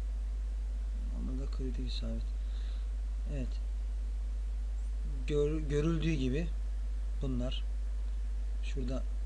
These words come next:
ejderha madalyası. Zen.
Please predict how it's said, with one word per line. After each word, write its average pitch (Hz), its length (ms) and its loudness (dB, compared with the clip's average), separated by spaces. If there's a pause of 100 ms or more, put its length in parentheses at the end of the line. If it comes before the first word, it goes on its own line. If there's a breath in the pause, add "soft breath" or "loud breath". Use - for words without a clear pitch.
(220)
ejderha 131 440 2
madalyası. 117 580 2 (2500)
Zen. 131 300 4